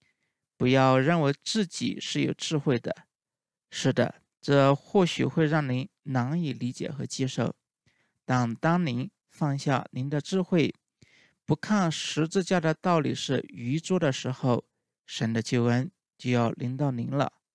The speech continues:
因为世界的智慧是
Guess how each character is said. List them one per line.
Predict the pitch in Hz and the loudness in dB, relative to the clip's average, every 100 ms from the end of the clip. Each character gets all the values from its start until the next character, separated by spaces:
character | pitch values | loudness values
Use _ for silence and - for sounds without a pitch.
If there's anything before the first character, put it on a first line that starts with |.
| _ _ _ _ _ _ _ _ - | _ _ _ _ _ _ _ _ -2
因 | 156 | 4
为 | 180 175 160 | 6 8 6
世 | 147 - 202 | 4 0 -2
界 | 175 180 | 0 0
的 | 160 151 | 2 0
智 | - - 165 | 0 -2 0
慧 | - 151 123 | 2 2 2
是 | - - | -2 -4